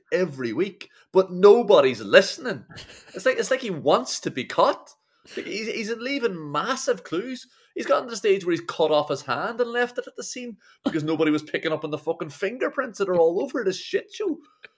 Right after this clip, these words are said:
I'd say he's at the point now where he's, where he's leading the investigation.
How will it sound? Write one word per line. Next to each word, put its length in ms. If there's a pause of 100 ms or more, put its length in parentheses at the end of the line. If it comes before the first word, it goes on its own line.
(320)
I'd 160
say 100
he's 120
at 100
the 80
point 260
now 140
where 120
he's, 180 (340)
where 120
he's 140
leading 340
the 100
investigation. 960